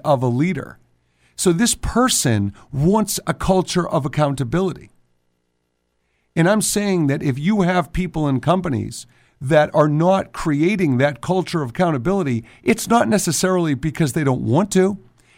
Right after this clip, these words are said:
It's not necessarily because they don't value it. It's because they've convinced themselves they have no power. They've convinced themselves that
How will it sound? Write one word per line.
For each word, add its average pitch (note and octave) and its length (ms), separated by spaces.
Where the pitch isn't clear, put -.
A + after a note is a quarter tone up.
It's F3 260
not G#3+ 180
necessarily F#3+ 440
because D3 300
they D#3 100
don't D3 220
value C3+ 480
it. C3 120
It's F3+ 220
because F3 680
they've E3 380
convinced E3 580
themselves C3+ 600
they C#3+ 160
have C3 280
no C3+ 180
power. C#3 600
They've F#3 320
convinced F#3 560
themselves C#3 720
that D3+ 380